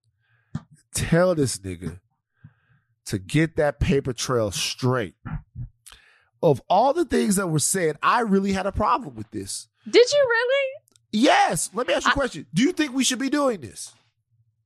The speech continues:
Speaker 1: I, I mean, I think there are other things to prioritize, like,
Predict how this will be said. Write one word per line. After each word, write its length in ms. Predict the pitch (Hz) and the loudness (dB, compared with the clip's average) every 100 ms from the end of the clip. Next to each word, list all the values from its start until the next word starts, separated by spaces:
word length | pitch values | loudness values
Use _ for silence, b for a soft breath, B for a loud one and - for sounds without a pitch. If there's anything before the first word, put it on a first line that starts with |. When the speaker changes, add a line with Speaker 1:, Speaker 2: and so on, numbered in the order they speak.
| _ | _
Speaker 1:
I, 100 | 247 240 | 0 0
I 100 | 247 | 0
mean, 180 | 247 220 | 0 -2
I 80 | 208 | -4
think 200 | 214 196 | -6 -4
there 180 | 196 185 | 0 0
are 40 | |
other 220 | 120 185 180 | 0 -4 -8
things 340 | - 185 160 | -8 -8 -8
to 80 | 175 | -8
prioritize, 840 | 185 170 185 202 190 170 160 156 | -2 0 2 0 -2 -4 -6 -6
like, 220 | 160 151 | -8 -10